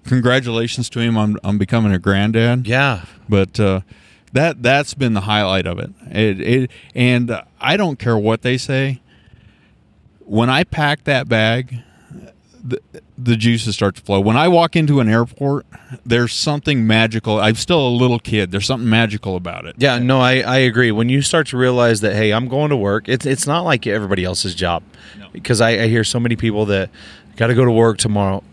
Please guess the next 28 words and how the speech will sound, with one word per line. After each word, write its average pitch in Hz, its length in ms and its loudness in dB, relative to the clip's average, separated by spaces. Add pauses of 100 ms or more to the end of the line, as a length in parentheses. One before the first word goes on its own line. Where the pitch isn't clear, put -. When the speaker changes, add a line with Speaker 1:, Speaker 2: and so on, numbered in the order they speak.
(160)
Speaker 2:
No, 117 460 0 (140)
I 117 140 0
get 123 260 -2
to 127 80 -4
go 110 440 -4
to 107 100 -6
Denver 107 460 -2
tomorrow, 98 440 -4
or 95 220 -2
I 123 80 2
get 120 220 0
to 139 80 -4
go, 117 160 2 (340)
I 110 140 2
have 113 240 2
no 101 260 0
idea 110 340 0
what 110 200 -2
the 104 80 0
hell's 107 240 0
in 95 160 -4
Manchester, 107 640 0
New 101 180 2
Hampshire, 98 480 -2
but 104 140 -2
I'm 104 180 0
going 127 460 0
and 123 580 0